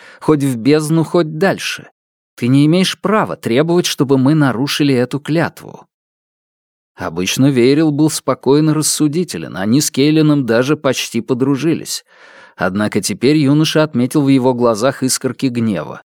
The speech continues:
А по тону голоса стало ясно, что слова придётся выбирать тщательнее.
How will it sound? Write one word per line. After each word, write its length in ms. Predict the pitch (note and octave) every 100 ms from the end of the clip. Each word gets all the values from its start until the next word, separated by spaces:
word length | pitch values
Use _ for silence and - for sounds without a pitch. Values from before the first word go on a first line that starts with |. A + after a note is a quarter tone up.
| _ _ _ -
А 100 | -
по 140 | F#3+
тону 300 | - C3+ B2+
голоса 440 | G#2+ C3 D#3+ - E3+
стало 360 | - C3 A#2+
ясно, 680 | A2 F#2+ G2 A2+ C#3+ C#3 C3+
что 280 | - - A2
слова 460 | - A2 G2+ G2
придётся 560 | B2+ C#3+ D3 D3+ - D#3+
выбирать 460 | C#3+ B2 G#2+ G#2 -
тщательнее. 720 | - D3+ C3+ G2 B1 A#1 -